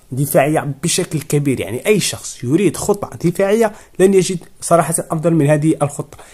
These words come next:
حتى إذا كان يلعب بخمس مدافعين فلن تكون،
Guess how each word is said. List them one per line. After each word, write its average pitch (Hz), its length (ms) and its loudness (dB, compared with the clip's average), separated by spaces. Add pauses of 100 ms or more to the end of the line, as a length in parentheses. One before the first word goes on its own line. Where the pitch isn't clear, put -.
(140)
حتى 208 340 0
إذا 170 260 2
كان 156 440 0
يلعب 120 380 -2 (840)
بخمس 170 540 2
مدافعين 170 400 2
فلن 165 340 0
تكون، 165 380 0